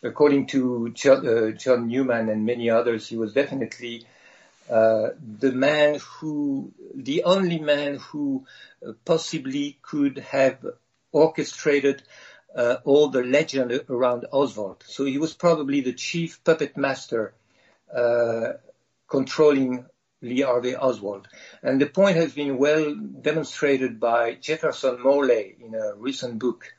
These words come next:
called The Ghost, The Secret Life of C I A Spy Master James Jesus Angleton. This is definitely the best book on, uh, Angleton. There, there are three or four books on Angleton, but this is the most recent one.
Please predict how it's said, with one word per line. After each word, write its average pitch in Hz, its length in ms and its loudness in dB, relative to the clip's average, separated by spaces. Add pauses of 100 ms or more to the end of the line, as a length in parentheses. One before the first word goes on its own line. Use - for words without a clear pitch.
(340)
called 117 420 2
The 117 100 -4
Ghost, 127 600 0 (480)
The 113 80 -8
Secret 127 500 -2
Life 117 320 4
of 104 140 -4
C 117 240 -2
I 113 100 2
A 110 220 0
Spy 120 340 -2
Master 113 440 -6
James 120 440 -2
Jesus 110 460 -6
Angleton. 120 580 -2
This 135 180 -6
is 120 140 -2
definitely 135 460 0
the 113 100 -2
best 123 320 2
book 127 220 -2
on, 110 200 -2
uh, 104 140 -4 (100)
Angleton. 120 460 -4 (140)
There, 127 240 2
there 120 320 2
are 110 40 -10
three 143 360 -4
or 123 100 0
four 135 240 0
books 151 300 -2
on 123 140 -6
Angleton, 113 520 -4
but 107 160 -6 (560)
this 135 160 -6
is 135 120 -2
the 120 60 2
most 131 300 4
recent 139 320 2
one. 120 260 2